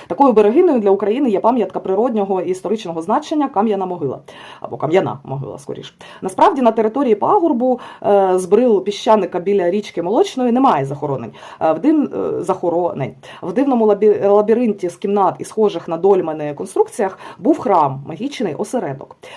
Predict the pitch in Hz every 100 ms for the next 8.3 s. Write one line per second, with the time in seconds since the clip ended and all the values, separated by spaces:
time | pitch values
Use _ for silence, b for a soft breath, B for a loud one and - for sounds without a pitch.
0 | B 202 208 302 330 208 185 269 247 196
1 | 175 - 254 277 247 180 175 143 143 -
2 | 196 226 226 214 175 - 151 147 139 139
3 | _ - 135 123 _ B B B 160 170
4 | 214 220 247 214 247 247 190 220 190 175
5 | 175 226 392 - 196 214 240 202 170 170
6 | - 208 175 160 185 175 156 170 170 180
7 | 156 151 202 294 233 226 - 196 156 147
8 | 175 220 294